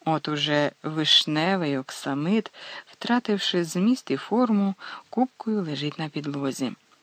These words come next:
От і білизна купчастими хмарами окреслила шлях до спальні. «Крихітко, маленька моя, лялечко»,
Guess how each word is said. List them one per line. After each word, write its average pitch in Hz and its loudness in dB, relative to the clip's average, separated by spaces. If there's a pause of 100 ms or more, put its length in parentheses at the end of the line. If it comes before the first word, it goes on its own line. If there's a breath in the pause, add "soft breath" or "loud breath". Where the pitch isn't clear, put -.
(1200)
От 220 0
і 220 2
білизна 170 0
купчастими 147 -2
хмарами 180 2 (400 loud breath)
окреслила 202 0
шлях 147 0
до 156 -8
спальні. - -8 (2000)
«Крихітко, 165 -6 (480 loud breath)
маленька 170 -2
моя, 143 -6 (580 loud breath)
лялечко», 151 -2